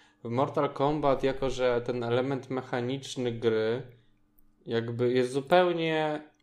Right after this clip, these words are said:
odseparowany od fabuły, znaczy, no rozumiem, że oni się biją w trakcie tych, tego, tego turnieju, ale że możesz wziąć i zebrać to, te postacie, wsadzić je do filmu i zacząć się nimi bawić,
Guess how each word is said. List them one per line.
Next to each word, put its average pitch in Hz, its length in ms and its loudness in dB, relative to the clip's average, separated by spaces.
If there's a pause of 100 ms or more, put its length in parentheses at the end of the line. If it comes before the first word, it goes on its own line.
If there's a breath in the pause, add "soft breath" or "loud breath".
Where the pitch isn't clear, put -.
(160)
odseparowany 135 1000 0
od 110 120 0
fabuły, 107 840 0
znaczy, 131 200 -4
no 143 140 -2
rozumiem, 131 260 0
że 104 100 -2
oni 104 100 -2
się 113 120 -2
biją 104 260 0
w - 80 -16
trakcie 110 280 -2
tych, 104 280 -6
tego, 107 240 -6
tego 104 240 -2
turnieju, 117 600 -2 (480 soft breath)
ale 120 240 8
że 123 480 4 (640)
możesz 127 580 2 (480)
wziąć 151 720 2 (460)
i 127 120 -4
zebrać 143 720 4
to, 127 280 6 (460)
te 123 100 2
postacie, 131 580 4
wsadzić 139 360 0
je 147 80 4
do 131 100 2
filmu 139 500 0
i 127 100 0
zacząć 127 340 -2
się 131 120 -6
nimi 127 220 -2
bawić, 123 580 0